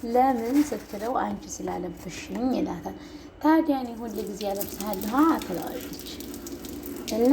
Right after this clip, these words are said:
በጣም ነው ደስ የሚሉት። ያው መቼም ዝሮ ዝሮ፣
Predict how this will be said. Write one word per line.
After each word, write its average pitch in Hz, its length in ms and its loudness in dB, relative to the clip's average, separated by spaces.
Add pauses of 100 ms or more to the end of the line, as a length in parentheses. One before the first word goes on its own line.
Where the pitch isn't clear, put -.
በጣም 226 340 2
ነው 208 240 -2
ደስ 208 240 -6 (120)
የሚሉት። 196 680 -4 (680)
ያው 202 260 0
መቼም 202 520 -4
ዝሮ 196 220 -4 (120)
ዝሮ፣ 196 160 -4